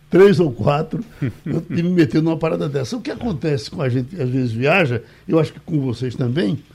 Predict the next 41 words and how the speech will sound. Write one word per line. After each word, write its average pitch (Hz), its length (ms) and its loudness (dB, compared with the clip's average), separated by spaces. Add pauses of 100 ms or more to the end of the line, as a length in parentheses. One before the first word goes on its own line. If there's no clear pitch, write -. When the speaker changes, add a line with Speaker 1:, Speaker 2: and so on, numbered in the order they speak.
(360)
Speaker 1:
a 160 140 2
gente 180 280 0
va-, 165 240 -4 (120)
às 117 80 -4
vezes 151 260 2
viaja 156 520 2
para 185 160 -10 (580)
diversos 165 460 -2
lugares 139 340 0
do 135 120 -2
mundo 196 240 -4 (720)
e 208 140 2
no 220 160 2
retorno, 196 880 8
por 170 140 4
exemplo, 151 340 0
você, 175 120 -2
aí 175 100 2
você 160 260 -2
vai 165 220 0 (320)
sair 175 280 4
pro 165 120 -2
São 185 240 2
Paulo. 131 420 2 (100)
Speaker 2:
Uhum. 90 60 -10 (380)
Speaker 1:
Aí 175 140 2
já 196 120 4
começa 185 440 -2
a 175 40 -4
preocupação. 143 720 -2 (680)
Você 170 340 -2
guardar 139 360 2
o 139 40 2
relógio, 139 680 4
"Meu 165 140 0
Deus, 160 220 -4
como 180 160 -8
é 196 80 -6
que 170 120 -12
vai 135 160 -4
ser? 139 540 -2